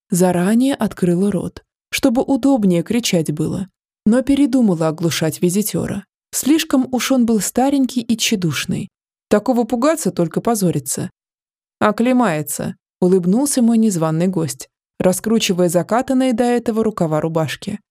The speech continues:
"Я его осмотрел. Всё будет хорошо. Можете не волноваться так, мисси". "Кого осмотрели?" зачем-то спросила я, хотя ответ был очевиден. "Мужа вашего, милая". Старичок улыбнулся, не разжимая губ. "С вас два солота".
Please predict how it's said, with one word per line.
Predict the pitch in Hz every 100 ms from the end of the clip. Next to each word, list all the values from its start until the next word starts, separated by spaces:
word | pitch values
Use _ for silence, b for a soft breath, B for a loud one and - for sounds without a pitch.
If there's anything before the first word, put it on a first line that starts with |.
| _ _ _ _
"Я | 208 254
его | 254 247
осмотрел. | 233 247 240 165 - - _
Всё | - 262
будет | 247 240
хорошо. | - 240 208 - - - _ _ _
Можете | 240 277 277 269
не | 269
волноваться | 269 269 269 269 214
так, | 190 -
мисси". | 170 143 - 202 - _ _ _ _ _
"Кого | - 202 226 208
осмотрели?" | 165 165 156 - 170 - - _ _
зачем-то | 175 190 185 202 185
спросила | 175 190 175 - 175
я, | 170 185
хотя | 240 277 277 269
ответ | 262 175 156
был | 170
очевиден. | 185 185 220 190 156 180 - _ _ _ _ _ -
"Мужа | 311 330 247
вашего, | 190 165 - 180 175
милая". | 214 247 180 190 220 _ _ _ -
Старичок | - 185 190 262 285
улыбнулся, | 269 240 214 185 165 170
не | 160
разжимая | 165 160 170 160 165
губ. | 180 160 - - _ _ _
"С | -
вас | 262 349 247
два | 175 202
солота". | - 165 160 156 -